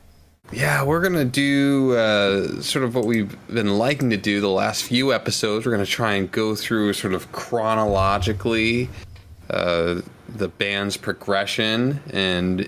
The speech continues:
into a little bit of their side projects and solo endeavors.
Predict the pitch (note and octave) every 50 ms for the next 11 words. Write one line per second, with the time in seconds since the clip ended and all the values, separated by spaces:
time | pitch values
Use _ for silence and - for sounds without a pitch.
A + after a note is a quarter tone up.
0 | - - G#2+ G#2+ G#2+ - - G#2+ G2+ G2+ G#2+ A#2+ C3 D3+ D#3+ D#3+ D#3 D3+ C#3+ C#3+
1 | C#3 - - - G2 G#2 A#2+ A#2+ A#2 A#2 A#2 A#2 - - - - - - - -
2 | A#2 A2 G2+ G2+ G2+ G2 G2 G2 G2 G2 - - - B2+ B2 B2 A#2+ B2 - -
3 | B2+ A#2+ A#2+ A#2+ A#2 A2+ A#2 A2 A2+ A2+ - A#2 G2+ F#2 - - B2+ C3 D3+ E3
4 | E3 B2+ G#2 F#2+ F#2+ F#2 G2+ F#2 F2 F2 F2+ - - G2 G2 - -